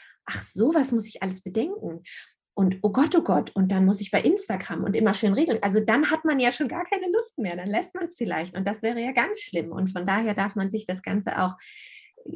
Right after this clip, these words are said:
zu eigen machen und dann sagen, "Na ja, meine Website ist meine Website und die wird dann schon auch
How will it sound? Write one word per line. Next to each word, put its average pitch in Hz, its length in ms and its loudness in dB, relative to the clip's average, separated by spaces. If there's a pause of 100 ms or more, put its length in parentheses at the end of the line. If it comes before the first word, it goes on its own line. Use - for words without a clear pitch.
zu - 200 0
eigen 269 360 6
machen 302 360 2
und 240 160 0
dann 226 220 2
sagen, 226 400 2
"Na 233 120 0
ja, 247 540 -2
meine 190 220 -4
Website 254 320 0
ist 247 100 -4
meine 247 220 -4
Website 247 560 -4
und 196 260 0 (340)
die 202 120 -2
wird 220 200 2
dann 302 140 2
schon 190 240 0
auch - 300 -4